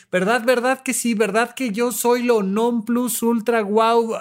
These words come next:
Porque en el fondo hay un miedo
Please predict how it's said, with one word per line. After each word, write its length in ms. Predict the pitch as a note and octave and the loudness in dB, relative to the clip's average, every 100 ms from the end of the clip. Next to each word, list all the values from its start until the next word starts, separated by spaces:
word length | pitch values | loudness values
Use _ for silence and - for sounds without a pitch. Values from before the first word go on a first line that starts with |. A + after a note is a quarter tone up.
| - _ _ _ _ _ _ _ | -10 _ _ _ _ _ _ _
Porque 260 | - D3 - | -4 -2 -2
en 80 | B2+ | -4
el 160 | B2+ | -4
fondo 840 | A#2 - - G3+ A3+ A3 F3 C#4 - _ _ _ _ _ _ | -6 -8 -2 0 2 0 -2 -6 -10 _ _ _ _ _ _
hay 260 | D3 D3+ | -2 0
un 260 | D3+ D#3+ D#3 | 0 0 -2
miedo 520 | D#3+ D#3 D3 A#2+ C3 | -2 -4 -4 -6 -10